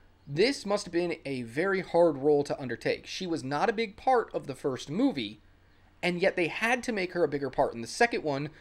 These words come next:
to fill the void from the untimely passing of Chadwick Boseman, who could no longer star in the movie, and they had to completely switch gears.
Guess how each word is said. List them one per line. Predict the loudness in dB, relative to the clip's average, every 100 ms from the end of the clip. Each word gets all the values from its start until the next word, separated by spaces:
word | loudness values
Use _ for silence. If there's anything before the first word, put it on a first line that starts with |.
| -10
to | -8
fill | -4 0 0
the | 0
void | -2 2 4 2 0 -10
from | -2 0 2 0 -2 -8 -12 -20 -20 -20 -10
the | -6 -2 -4 -4
untimely | -8 -8 -6 -2 -2 -2
passing | -2 -2 -2 -2 -4 -4
of | -10
Chadwick | -4 -2 -2 -2
Boseman, | 2 2 2 -4 -4 -12 -18
who | -2 -2
could | 0 -4
no | -2 -2
longer | -4 -4
star | -6 4 4 4
in |
the | 0
movie, | -2 -2 -4
and | -6
they | -8
had | -4 -6
to |
completely | -6 -8 -8 -8
switch | -8 -2 -2 -2
gears. | -2 -2 -4 -10